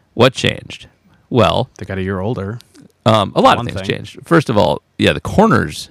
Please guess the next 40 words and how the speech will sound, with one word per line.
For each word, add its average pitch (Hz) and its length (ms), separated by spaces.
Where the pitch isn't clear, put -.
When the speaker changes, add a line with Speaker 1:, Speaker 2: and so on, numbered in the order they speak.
Speaker 1:
may 90 240
be 82 100
the 80 100
same, 92 440
and 92 240
I, 104 200
I 98 140
did 87 140
not - 180
check - 180
if 95 100
King 92 220
actually 82 260
played 123 220
in 120 80
that 113 140
game, 92 220
but, - 140
uh, - 40
even 143 240
if 180 80
King 151 200
did 302 160
play 98 160
in 87 60
that 85 140
game, 85 280
he - 180
was 95 100
probably 123 460
banged 82 280
up. - 120
But, 156 300
Speaker 2:
<laughs> 247 60
Speaker 1:
um, 117 300
<laughs> - 400
Speaker 2:
He 180 100
did 190 160
occasionally 123 720
play. 165 400